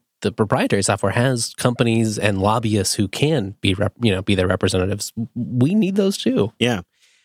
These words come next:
Speaker 2: This liability rules for software that was or-, originally targeting all software developers, including free software developers, like, it needed an advocate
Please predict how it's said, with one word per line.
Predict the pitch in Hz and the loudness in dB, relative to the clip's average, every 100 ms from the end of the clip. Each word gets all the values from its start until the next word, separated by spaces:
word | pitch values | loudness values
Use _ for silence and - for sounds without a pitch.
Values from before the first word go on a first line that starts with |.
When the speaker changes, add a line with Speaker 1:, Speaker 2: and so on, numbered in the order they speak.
| _ | _
Speaker 2:
This | 120 - | -2 0
liability | 120 131 127 131 139 | 2 2 2 2 2
rules | 107 110 95 87 92 | 2 0 0 -4 -6
for | - - 117 | -6 -2 -2
software | 120 110 - 95 90 - - | 0 -2 -2 -4 -4 -6 -4
that | 95 85 _ _ _ _ _ _ _ - | -4 -4 _ _ _ _ _ _ _ -2
was | 120 123 | 0 0
or-, | 107 110 | -2 -2
originally | 110 110 123 - 113 90 90 _ _ _ _ _ | 2 2 0 -2 -2 0 -4 _ _ _ _ _
targeting | - 117 123 107 95 - | -2 2 2 0 -2 -2
all | 110 139 | 0 0
software | 156 - - | 0 -2 -2
developers, | 92 87 85 101 | -4 -4 -2 0
including | 104 98 139 147 110 | 0 0 0 2 0
free | - | 0
software | 101 117 131 123 | 0 0 0 0
developers, | 104 101 92 101 | 0 0 0 0
like, | 107 110 | 2 0
it | |
needed | 117 120 151 147 | 2 2 2 0
an | 127 113 | 0 2
advocate | 110 131 147 - 104 92 - | 2 2 0 0 -2 -2 -8